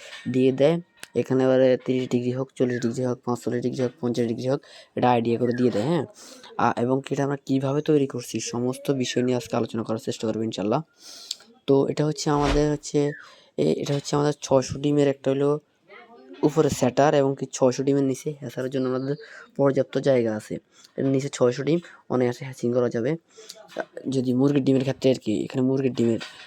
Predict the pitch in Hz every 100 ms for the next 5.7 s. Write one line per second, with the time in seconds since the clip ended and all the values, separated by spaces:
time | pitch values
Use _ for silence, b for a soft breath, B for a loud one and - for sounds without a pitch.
0 | B B _ _ - 127 131 127 127 -
1 | - 107 - - - 127 135 131 - 143
2 | 135 131 120 123 110 110 - 143 B B
3 | B B - 131 131 - - 143 139 143
4 | - 135 131 131 151 185 - - - -
5 | - - - - - 143 -